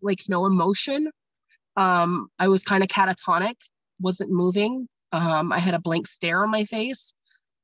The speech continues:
and I was witness to myself from another part, somewhere else. I was like the air. I was just at, you know, everywhere, but in,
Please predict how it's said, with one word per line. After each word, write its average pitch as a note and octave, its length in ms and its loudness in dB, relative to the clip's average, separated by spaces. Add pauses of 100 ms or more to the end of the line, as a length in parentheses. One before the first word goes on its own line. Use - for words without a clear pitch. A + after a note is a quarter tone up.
(420)
and A3 120 2
I A#3+ 160 2
was A#3 440 -6
witness B3 640 -4 (120)
to A#3+ 140 -6
myself A3+ 560 0 (220)
from G3+ 200 -2
another G3+ 440 0
part, - 360 -2 (480)
somewhere A#3 420 2
else. - 300 0
I G3 140 0
was G3+ 200 0
like G3 240 -2
the F3+ 120 -8
air. D#3+ 280 0
I D#3 100 -2
was E3 140 -4
just - 240 -8
at, F3+ 140 -2 (140)
you F#3 80 0
know, F#3+ 80 2
everywhere, G#3+ 640 0
but F3 160 -2
in, F3+ 260 -6